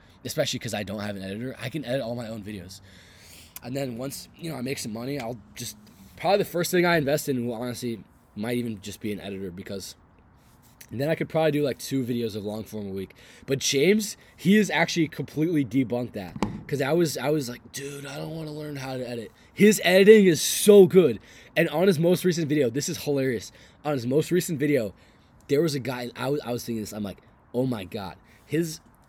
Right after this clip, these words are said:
his, 'cause he has a playlist called Daily Practice where he records every day, or I don't know if he does. Uh,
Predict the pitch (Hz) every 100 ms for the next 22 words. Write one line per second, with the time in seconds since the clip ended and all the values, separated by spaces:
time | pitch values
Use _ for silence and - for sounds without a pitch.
0 | - 143 139 120 139 127 110 107 - 120
1 | 127 - 113 - 107 120 - 104 - 104
2 | 104 117 110 - 110 104 101 95 95 107
3 | 113 - - - - 98 101 92 82 82
4 | 82 - - - - - 98 87